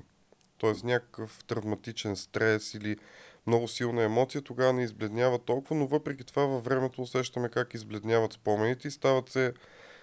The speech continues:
все по-такива замъглени, така да се каже. И това е именно заради това, че тази верига, която се образува не-, в, като в невронната мрежа, когато не се поддържа, не се стимулира непрекъснато, тя лека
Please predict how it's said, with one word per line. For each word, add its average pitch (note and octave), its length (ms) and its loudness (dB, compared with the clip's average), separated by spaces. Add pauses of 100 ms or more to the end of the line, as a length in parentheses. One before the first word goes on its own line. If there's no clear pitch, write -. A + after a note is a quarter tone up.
(120)
все C3 220 2
по-такива A#2+ 1160 2
замъглени, G#2+ 580 0
така - 200 -4
да F2 120 0
се - 140 -12
каже. F2+ 420 -2 (540)
И B2 100 -4
това C3+ 360 4
е - 20 6
именно C#3+ 300 2
заради B2+ 280 -6
това, C3+ 220 2
че - 180 -10
тази C3 260 2
верига, A#2 360 -4
която A#2 380 -2
се - 100 -4
образува G#2+ 560 -2
не-, G2+ 120 -2
в, F#2+ 120 -10 (300)
като G#2 220 -14
в - 140 -16
невронната A2 560 0
мрежа, F#2+ 440 0 (560)
когато A#2+ 240 2
не B2+ 60 2
се C3+ 160 0
поддържа, B2+ 520 -2
не A#2+ 100 -2
се B2 180 -4
стимулира A#2+ 520 -2
непрекъснато, B2+ 680 -4
тя C3 160 -2
лека B2 220 -4